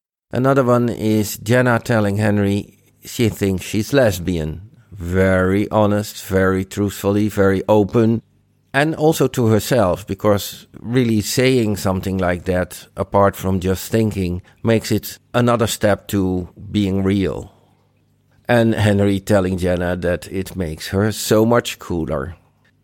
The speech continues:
Another thing that is happening to Anna is she has to go back to her parents because she really can't cope with reality at this moment. Another point of truthful, honest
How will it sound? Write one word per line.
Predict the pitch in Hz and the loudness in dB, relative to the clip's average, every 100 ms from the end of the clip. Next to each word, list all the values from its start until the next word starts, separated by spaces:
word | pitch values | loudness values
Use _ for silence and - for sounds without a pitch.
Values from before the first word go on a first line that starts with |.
| _ _ _ _ _ _ _ _ _ _ _ | _ _ _ _ _ _ _ _ _ _ _
Another | - 135 139 | 0 2 2
thing | 139 135 131 | 2 0 2
that | 123 123 | 2 2
is | 123 | 0
happening | 120 117 - 113 113 | 0 0 0 -2 -2
to | 104 104 - | -2 -4 0
Anna | 143 151 143 135 | 0 2 2 2
is | 104 110 | 0 -6
she | - 113 107 | -4 -2 0
has | 101 | 0
to | - | -2
go | - 104 | -2 0
back | 101 101 | 0 -2
to | - 98 | -2 0
her | 95 | 0
parents | - 117 104 98 98 - - _ | 2 2 4 2 -2 -6 -14 _
because | - - 95 92 | -14 -2 0 0
she | - | -2
really | 120 117 113 87 | -2 2 0 0
can't | - 90 87 | -4 -4 -4
cope | - 95 87 - | -2 -2 0 -6
with | 98 | -4
reality | 92 98 98 95 - 87 78 | 0 2 0 -2 -4 -4 -4
at | 87 | -4
this | - 85 | -6 -8
moment. | 78 82 85 92 98 98 _ _ _ _ _ _ _ _ _ _ _ _ _ _ - | -4 -4 -2 -2 -4 -8 _ _ _ _ _ _ _ _ _ _ _ _ _ _ -2
Another | 131 135 135 | 2 2 0
point | - 135 127 127 - | 0 2 2 0 0
of | 117 117 110 - - - _ _ | 2 2 -2 -14 -20 -20 _ _
truthful, | - 131 120 - 110 110 110 101 - | -2 0 0 0 2 4 4 2 0
honest | 107 110 107 98 - | 0 2 0 -4 -14